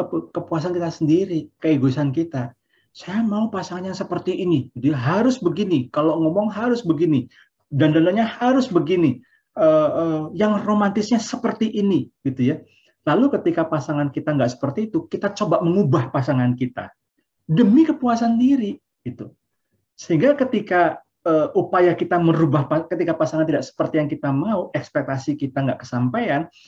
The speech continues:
kita malah konflik sama pasangan kita yang jengah mungkin ya, capek juga. Kok semua-semua harus ke-, atur menurut standar kamu sih? Lama-lama capek juga kan gitu.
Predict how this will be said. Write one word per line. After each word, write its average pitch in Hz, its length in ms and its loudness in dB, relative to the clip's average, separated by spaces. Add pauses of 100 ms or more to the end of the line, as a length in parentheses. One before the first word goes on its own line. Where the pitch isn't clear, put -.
(160)
kita - 340 -4
malah 123 320 2
konflik 233 460 -2
sama 151 160 -4
pasangan 135 420 -2
kita 147 320 -4
yang 131 160 -2
jengah 151 480 0
mungkin 139 300 -2
ya, 123 80 0
capek 131 400 -2
juga. 170 420 2 (440)
Kok - 100 0
semua-semua 247 540 2
harus - 100 -8
ke-, - 140 -12 (100)
atur 214 320 -2
menurut 202 160 0
standar 135 240 0
kamu 117 240 -2
sih? 214 320 0
Lama-lama 185 300 0
capek 143 180 -2
juga 190 300 4
kan 175 180 0
gitu. 131 160 2